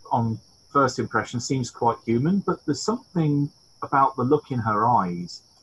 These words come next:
that just seems wrong. That there's almost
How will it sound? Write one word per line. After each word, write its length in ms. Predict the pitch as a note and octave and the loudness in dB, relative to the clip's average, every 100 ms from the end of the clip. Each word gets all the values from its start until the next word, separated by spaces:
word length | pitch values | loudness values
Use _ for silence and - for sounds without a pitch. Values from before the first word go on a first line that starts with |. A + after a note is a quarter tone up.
| _ _ _ _ | _ _ _ _
that 240 | - B2 - | -4 -4 -4
just 360 | B2 - - | -4 -4 -4
seems 840 | C#3+ C3+ B2 A2+ A2 G#2+ - - - _ _ _ - - _ _ - - | 0 2 2 2 0 -4 -6 -12 -14 _ _ _ -20 -20 _ _ -14 -2
wrong. 480 | A#2 G2+ F2 E2+ E2+ - - - - - _ - - _ _ - - - - _ _ A2+ | 0 2 -2 -6 -12 -18 -20 -20 -20 -20 _ -20 -20 _ _ -20 -20 -20 -20 _ _ -6
That 460 | A2+ A2+ - - - _ - - - _ - | -4 -4 -6 -14 -16 _ -20 -20 -20 _ -2
there's 160 | C3 C#3+ | 2 6
almost 720 | D#3 C#3+ C#3 - - - | 6 6 2 0 -12 -20